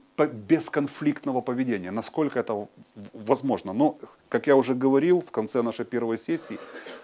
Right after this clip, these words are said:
ребята, у нас это вообще не паханое поле. Я не говорю обо всех, о каждом, допустим, в этом, в этой группе.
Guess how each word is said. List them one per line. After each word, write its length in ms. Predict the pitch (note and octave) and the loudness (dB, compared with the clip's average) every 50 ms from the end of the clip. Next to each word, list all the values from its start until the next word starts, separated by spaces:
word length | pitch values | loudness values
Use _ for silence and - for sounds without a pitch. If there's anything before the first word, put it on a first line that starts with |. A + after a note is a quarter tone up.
| - - - | -14 -10 -4
ребята, 300 | A#2 B2 B2+ A2 - A#2 | 0 2 2 2 2 0
у 80 | A#2 | 2
нас 200 | B2+ D3+ C#3 - | 4 2 2 2
это 160 | A2+ F#2+ G2+ G2 | 0 0 0 0
вообще 340 | G#2+ G2+ - - - G#2+ - - | 0 0 -2 -4 -6 -6 -6 -6
не 180 | G2+ G2+ G#2+ A2+ | -6 -6 -6 -6
паханое 520 | - - - A2 - - G#2 F#2+ F#2 F2+ | -4 -2 -2 -2 -2 -4 -6 -6 -6 -6
поле. 260 | E2+ - - - - - - _ - | -8 -8 -12 -12 -12 -14 -18 _ -4
Я 100 | A2+ B2 | 0 0
не 100 | C3 B2+ | 2 2
говорю 260 | B2 C#3 D3 D#3 D#3 - | 4 4 6 6 4 4
обо 180 | B2 B2+ B2+ | 2 0 0
всех, 480 | - - - - - F2+ D#2+ - - - - _ _ _ _ _ _ - - _ _ _ _ _ _ _ _ _ _ _ _ _ _ _ _ _ _ - _ | 0 0 -2 -2 -2 -2 -6 -6 -10 -14 -18 _ _ _ _ _ _ -20 -20 _ _ _ _ _ _ _ _ _ _ _ _ _ _ _ _ _ _ -14 _
о 120 | - G2+ F#2+ | -6 -4 0
каждом, 340 | - B2 A2+ G2+ G2 F#2 | 2 2 2 2 -2 -6
допустим, 420 | F2 - - F#2+ - - - E2+ E2+ | -8 -8 -10 -10 -10 -10 -12 -10 -8
в 60 | F2 | -8
этом, 240 | F2+ - - F2+ F2 | -8 -8 -8 -12 -8
в 80 | F2+ | -8
этой 280 | F#2+ F2+ - F2+ E2+ E2 | -10 -8 -6 -8 -8 -6
группе. 380 | E2 E2+ F2+ F2+ F2 - - | -6 -6 -6 -8 -8 -10 -14